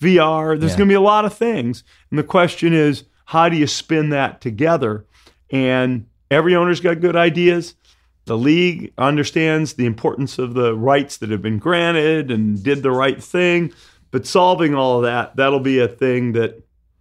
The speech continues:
Speaker 1: will require a lot of creativity and could have a little bit of frustration, despite everybody being interested in the right thing happening.
Speaker 2: Adam always told me that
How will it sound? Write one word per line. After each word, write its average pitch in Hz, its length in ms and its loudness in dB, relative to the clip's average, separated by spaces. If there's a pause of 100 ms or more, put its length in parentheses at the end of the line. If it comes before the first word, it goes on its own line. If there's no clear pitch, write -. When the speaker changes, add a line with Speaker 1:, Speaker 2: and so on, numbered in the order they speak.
(1300)
Speaker 1:
will 180 260 4
require 202 460 4
a 185 80 0
lot 170 220 2
of 165 100 -4
creativity 151 680 2
and 127 100 -2
could 139 120 -2
have 135 160 0
a 120 40 -6
little 120 180 -4
bit 113 100 0
of 104 80 -8
frustration, 127 680 -4
despite 131 400 -4
everybody 127 500 -2
being 117 260 -6
interested 110 360 -6
in 104 80 -4
the 104 80 -4
right 101 200 -4
thing 101 180 -6
happening. 92 380 -12 (560)
Speaker 2:
Adam 147 360 -4
always 120 340 -4
told 117 220 -2
me 107 120 -2
that 95 360 -6